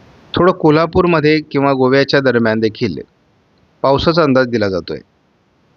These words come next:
त्यामुळं या दोन्ही ठिकाणी पावसाचा अंदाज आज आहे. उद्या गोंदिया जिल्ह्यामध्ये थोडी गारपीट होण्याची अपेक्षा आहे. आपण बघतो की, अ,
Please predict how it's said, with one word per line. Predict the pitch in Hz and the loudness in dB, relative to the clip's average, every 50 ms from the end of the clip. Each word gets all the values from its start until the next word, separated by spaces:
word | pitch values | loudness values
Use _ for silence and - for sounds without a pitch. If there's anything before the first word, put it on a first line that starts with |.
| _ _ _ _ _ - | _ _ _ _ _ -2
त्यामुळं | - 127 131 139 135 135 135 135 135 - _ _ _ _ _ _ _ _ _ - | 0 2 2 4 4 4 4 2 2 -2 _ _ _ _ _ _ _ _ _ -2
या | 143 139 | 0 0
दोन्ही | 139 135 147 143 160 175 | 2 2 2 2 2 2
ठिकाणी | 160 170 156 175 165 165 170 | 0 0 0 0 2 2 2
पावसाचा | 170 165 147 131 120 - 139 131 - 143 | 0 0 0 -2 0 -2 -4 -2 0 0
अंदाज | 131 127 123 127 127 127 120 | 0 0 2 2 0 0 0
आज | 131 113 117 110 107 | 0 0 0 0 0
आहे. | 101 95 98 110 139 156 160 _ _ _ _ _ _ _ _ _ _ _ _ _ _ _ _ _ _ _ _ _ _ - - | -2 -4 -2 -4 -4 -6 -6 _ _ _ _ _ _ _ _ _ _ _ _ _ _ _ _ _ _ _ _ _ _ -4 0
उद्या | 139 143 147 170 175 175 | 2 4 4 4 2 2
गोंदिया | 165 151 147 139 143 156 170 180 | 2 0 0 2 2 2 2 0
जिल्ह्यामध्ये | 165 165 165 156 160 160 156 151 143 147 147 151 | 0 0 0 2 2 2 2 0 0 2 2 0
थोडी | 147 147 - 143 135 135 135 139 | 0 -2 -4 -2 0 0 0 0
गारपीट | 131 131 120 117 120 - 156 151 - - | 0 0 0 -2 0 -2 -2 -2 -2 -2
होण्याची | 139 131 131 131 - 139 | -2 0 0 0 0 0
अपेक्षा | 131 120 104 - 123 104 - - - 101 | 0 0 0 -2 -4 -2 -2 -2 -2 -2
आहे. | 85 73 - - - _ _ _ _ _ _ _ _ _ _ _ _ _ _ _ _ _ _ _ _ _ _ _ _ _ _ _ _ _ _ _ - - | -2 -2 -6 -10 -16 _ _ _ _ _ _ _ _ _ _ _ _ _ _ _ _ _ _ _ _ _ _ _ _ _ _ _ _ _ _ _ -8 -4
आपण | - 117 127 135 135 | -2 0 2 2 2
बघतो | 123 117 107 - 131 127 | 2 2 2 2 0 0
की, | 123 - 135 127 127 123 120 - - - - _ _ _ _ _ _ _ _ _ | 0 -2 0 0 2 0 0 -4 -8 -16 -20 _ _ _ _ _ _ _ _ _
अ, | - | -14